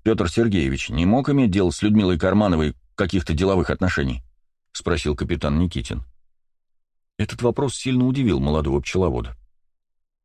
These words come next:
«Чтобы папа имел какие-то дела с Людмилой?» воскликнул он. «Вообще не представляю, о чем вы говорите».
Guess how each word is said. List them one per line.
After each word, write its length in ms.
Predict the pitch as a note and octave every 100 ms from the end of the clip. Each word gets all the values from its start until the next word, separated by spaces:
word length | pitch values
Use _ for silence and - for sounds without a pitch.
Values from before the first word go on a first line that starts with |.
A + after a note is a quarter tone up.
| _ _ -
«Чтобы 420 | - D#2+ D2+ E2+
папа 320 | - F2 F#2+
имел 240 | F#2+ G2+ E2+
какие-то 420 | F2+ G2 G2 D#2
дела 300 | E2+ F2+ F#2
с 120 | -
Людмилой?» 460 | F2 D2+ G#2 F#2 - - _ _ _
воскликнул 580 | D2+ D2+ - C#2+ D2 C#2+
он. 160 | B1+ - - _ _ _ _ _ _ -
«Вообще 360 | E2+ F#2 E2+
не 120 | A2 F2
представляю, 500 | - - G2+ G2 C#2
о 40 |
чем 200 | - C#2+
вы 80 | D2+
говорите». 460 | F2+ F#2 C2+ -